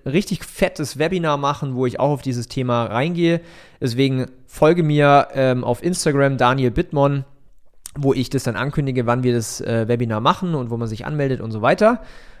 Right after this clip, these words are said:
Ähm, kannst mir auch gerne mal schreiben, wenn du gerade da, äh, Interesse hast. Und dann wirst du hier sehr, sehr viel mitnehmen, wie man eine Brand auf achtstellig und mehr skaliert.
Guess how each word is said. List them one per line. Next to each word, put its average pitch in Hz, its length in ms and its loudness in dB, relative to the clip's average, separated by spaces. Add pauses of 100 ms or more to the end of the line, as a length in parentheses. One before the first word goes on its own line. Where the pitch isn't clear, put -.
(220)
Ähm, 131 420 2
kannst 139 200 -2
mir 131 80 0
auch 117 60 -2
gerne 135 160 0
mal 120 140 0
schreiben, 160 300 -2
wenn 160 80 -2
du 151 60 -2
gerade 139 320 -2
da, 131 280 0
äh, 127 300 -6
Interesse 131 360 -6
hast. 123 320 -6 (440)
Und 117 480 -2
dann 110 380 -4
wirst 113 260 -4
du 113 40 -4
hier 107 420 -4
sehr, 104 260 -4
sehr 104 120 -4
viel - 180 -10
mitnehmen, 107 540 -8
wie 120 200 -4
man 165 160 0
eine 139 200 -2
Brand 113 560 -4 (400)
auf 104 380 -6
achtstellig 110 920 -8
und 220 280 4
mehr 139 440 2 (100)
skaliert. 113 720 -10